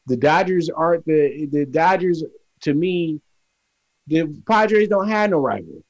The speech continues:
You know what I mean? The Padres haven't, haven't done enough to have a rival. You know what I mean? They, they, they're a team that the Dodgers ha-, or that are in the Dodgers division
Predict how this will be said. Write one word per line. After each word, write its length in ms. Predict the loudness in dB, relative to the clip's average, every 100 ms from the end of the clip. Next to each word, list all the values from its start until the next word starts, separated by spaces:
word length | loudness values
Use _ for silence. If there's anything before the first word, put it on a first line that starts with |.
| _
You 120 | -2 2
know 60 |
what 60 | 2
I 20 |
mean? 120 | 2
The 60 | 0
Padres 560 | 0 0 2 2 2 0
haven't, 500 | -2 -2 -4 -8 -6
haven't 400 | -4 -4 -4 0
done 220 | 2 2
enough 280 | 2 0 0
to 80 | -2
have 200 | -2 -4
a 40 |
rival. 280 | -6 -6 -10 _ _ _ -4
You 140 | 0
know 80 | 2
what 60 |
I 40 | 2
mean? 160 | 0
They, 220 | 2 2 2
they, 260 | 0 -4
they're 280 | 0 0 2
a 60 | 0
team 360 | -2 -2 -2
that 160 | -2 -2
the 60 |
Dodgers 500 | -4 -2 0 0 -2 -4
ha-, 200 | -2 -2 -4 -10
or 160 | -4 -2
that 200 | 0 2
are 100 | 2
in 60 | 2
the 80 |
Dodgers 340 | 2 2 2 0
division 540 | -2 0 0 -2 -6